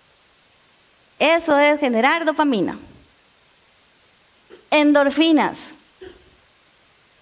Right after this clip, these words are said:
Cuando damos soporte a la persona.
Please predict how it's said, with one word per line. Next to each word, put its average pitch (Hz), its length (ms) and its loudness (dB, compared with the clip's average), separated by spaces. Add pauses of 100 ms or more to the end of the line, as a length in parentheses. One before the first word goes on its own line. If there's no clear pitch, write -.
(380)
Cuando 233 360 0
damos 226 380 0
soporte 247 880 -2
a 165 80 0
la 156 120 0
persona. 135 580 -6